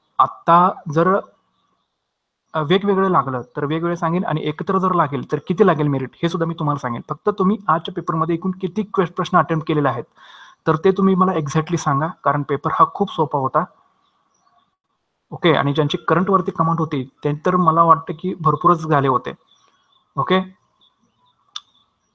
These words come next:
एजे किंग सदाहरित वनेचा प्रश्न आपल्या चॅनलवरून आलेला, अ, अजून आपण व्यवस्थित कव्हर करणार आहोतच, तर बरेच जे प्रश्न असतील सगळे टॉपिक आपण या चॅनलमधून कव्हर करणार आहोत. ओके, तुमचं फक्त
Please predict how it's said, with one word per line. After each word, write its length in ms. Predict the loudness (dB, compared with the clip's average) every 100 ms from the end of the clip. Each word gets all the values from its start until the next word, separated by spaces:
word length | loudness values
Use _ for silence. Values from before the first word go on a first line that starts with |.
| _ _ _
एजे 240 | -10 -4 -4
किंग 240 | 0 0
सदाहरित 460 | 0 -2 0 0 0
वनेचा 240 | 0 -2
प्रश्न 280 | -6 -6 -4
आपल्या 220 | -2 -2
चॅनलवरून 460 | -2 -2 -2 0 0
आलेला, 420 | 0 0 0 -2 -6 _ -4
अ, 60 | -2 0 -2 -6 _ _ _ _
अजून 320 | 4 6 4 4
आपण 420 | 2 4 4 4 4
व्यवस्थित 380 | 4 2 -2 -4 0
कव्हर 200 | 2 2
करणार 320 | 0 0 2
आहोतच, 640 | 2 2 0 0 -2 -6
तर 560 | -20 _ -6 -2 0 -2 -4
बरेच 300 | -2 0 0
जे 100 | -2
प्रश्न 340 | 0 -2 0 0
असतील 220 | 0 -6
सगळे 300 | -6 -2 -2
टॉपिक 400 | 0 -2 0 0
आपण 200 | 0 0
या 120 | 0
चॅनलमधून 440 | 0 0 0 -2
कव्हर 240 | -2 0 0
करणार 260 | 2 2
आहोत. 140 | 2 0
ओके, 220 | -2 -2 -4 -8 -20 -20 -20 _ _
तुमचं 240 | -2 -2 -2
फक्त 200 | -4 -6